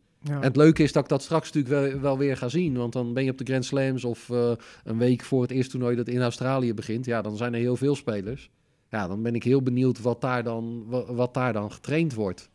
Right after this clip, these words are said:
Speaker 2: Want ja, ja, juist die intuïtie zou wel iets zijn wat, wat ik wel graag zou willen, willen bewaken.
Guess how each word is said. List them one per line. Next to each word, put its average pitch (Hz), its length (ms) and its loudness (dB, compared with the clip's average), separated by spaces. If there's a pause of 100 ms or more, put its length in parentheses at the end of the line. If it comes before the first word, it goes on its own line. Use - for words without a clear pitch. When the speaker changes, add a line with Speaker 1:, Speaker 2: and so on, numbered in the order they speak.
(440)
Speaker 2:
Want 107 360 -4
ja, 113 180 -2
ja, 110 200 0
juist 117 340 4
die 127 100 -4
intuïtie 127 720 0
zou 117 300 2
wel 123 220 2
iets 143 180 -2
zijn 113 240 0
wat, 117 220 0
wat 117 200 2
ik 151 140 4
wel 120 200 4
graag 120 340 0
zou 120 180 0
willen, 123 580 0
willen 131 260 2
bewaken. 139 500 0